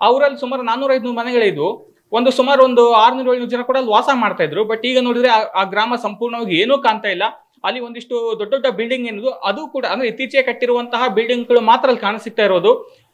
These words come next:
But ಇನ್ನು ಉಳಿದ ಯಾವ ಮನೆಗಳು ಕೂಡ ಅಲ್ಲಿ ಕಾಣ ಸಿಗ್ತಾ ಇಲ್ಲ. But ನಿಜಕ್ಕೂ ದುರಂತ ಏನಂತಂದ್ರೆ, ಅದರಲ್ಲಿ ಈಗಲೇ ಸುಮಾರು ಏನು ಮುಂಡಕೈ ಗ್ರಾಮಕ್ಕೆ ಸೇರುವಂತಹ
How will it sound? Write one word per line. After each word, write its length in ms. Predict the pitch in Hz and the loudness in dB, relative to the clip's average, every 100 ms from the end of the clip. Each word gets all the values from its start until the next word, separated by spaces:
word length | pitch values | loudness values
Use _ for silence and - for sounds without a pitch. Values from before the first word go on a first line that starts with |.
| _ | _
But 180 | 175 220 | -2 -2
ಇನ್ನು 200 | 214 247 | 0 0
ಉಳಿದ 140 | 254 247 | 4 4
ಯಾವ 260 | 214 190 233 | 4 2 0
ಮನೆಗಳು 340 | 226 226 220 | -2 -8 -8
ಕೂಡ 120 | 220 | -4
ಅಲ್ಲಿ 160 | 220 208 | -6 -2
ಕಾಣ 160 | 196 214 | -4 -4
ಸಿಗ್ತಾ 220 | 208 - | -10 -2
ಇಲ್ಲ. 140 | 185 180 196 - _ - | 0 0 -2 -8 _ -2
But 240 | 196 208 | -2 -2
ನಿಜಕ್ಕೂ 300 | 196 214 247 | -2 -2 0
ದುರಂತ 340 | 214 202 233 233 | -2 -2 -2 -2
ಏನಂತಂದ್ರೆ, 520 | 214 202 196 196 196 | -2 -4 -4 -4 -2
ಅದರಲ್ಲಿ 340 | 208 196 208 | -2 -2 -2
ಈಗಲೇ 240 | 202 202 214 | 0 2 0
ಸುಮಾರು 640 | 214 208 220 220 220 _ _ | 0 -2 -2 -2 -6 _ _
ಏನು 280 | 190 220 214 | -2 -2 -2
ಮುಂಡಕೈ 480 | 185 214 269 262 262 | -4 0 0 0 -2
ಗ್ರಾಮಕ್ಕೆ 440 | 196 226 226 233 | -2 -6 -6 -8
ಸೇರುವಂತಹ 920 | 220 208 208 208 208 214 214 240 240 | -4 -2 0 -2 -6 -6 -2 -2 -4